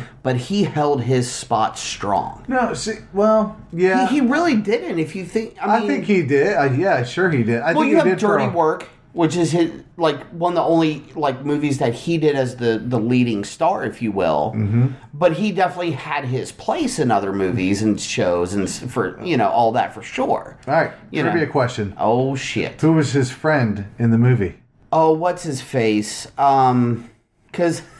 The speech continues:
Speaker 1: <laughs> uh, you know I'm shitty with names. Anyways, that's, that's the worst part. But what's funny is that a great six degrees of the person you're talking about,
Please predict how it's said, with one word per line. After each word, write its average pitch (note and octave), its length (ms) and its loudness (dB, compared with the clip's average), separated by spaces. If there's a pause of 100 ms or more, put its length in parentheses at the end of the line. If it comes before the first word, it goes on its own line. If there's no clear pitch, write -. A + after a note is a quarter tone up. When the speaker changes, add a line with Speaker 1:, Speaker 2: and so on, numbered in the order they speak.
(260)
Speaker 1:
<laughs> - 1500 -18
uh, D3+ 160 0
you F3+ 160 0
know F#3+ 160 4
I'm C3+ 100 0
shitty B2+ 280 0
with G#2 140 -2
names. F#2 460 -4 (260)
Anyways, A2+ 640 -2 (200)
that's, D3+ 280 -2
that's E3 260 -2
the D#3+ 100 -2
worst C3+ 340 0
part. A#2 320 0 (320)
But F3+ 340 0
what's F3+ 240 0
funny G3+ 320 0
is F3 140 -2
that D#3 280 0
a C3 60 -2
great D#3+ 300 0
six - 320 -6
degrees D3+ 500 0
of A#2+ 140 0
the A#2+ 140 0
person D#3+ 520 0
you're B2+ 160 2
talking E3 420 0
about, F3 440 0